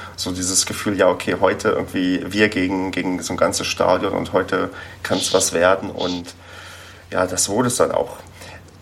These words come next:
Die erste, sagen wir mal, Nicht-Überraschung war vielleicht die Startelf, weil wir haben mit genau denselben Spielern angefangen wie gegen Fürth. Hat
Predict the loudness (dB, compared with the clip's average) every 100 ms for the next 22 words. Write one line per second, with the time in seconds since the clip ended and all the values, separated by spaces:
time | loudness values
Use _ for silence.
0 | -20 -20 -4 2 4 4 0 2 4 4
1 | -2 -8 -20 -14 -10 -2 0 4 4 4
2 | 0 -2 2 2 2 -2 0 0 2 0
3 | 0 -4 -2 2 4 4 0 -2 -2 -8
4 | -2 2 4 2 -2 2 2 4 0 -2
5 | -4 0 4 4 2 2 0 0 -6 -8
6 | -2 2 2 2 0 -2 -4 -6 -6 -4
7 | -4 -6 -4 -2 -4 -6 -14 -16 -14 -2
8 | -2 -2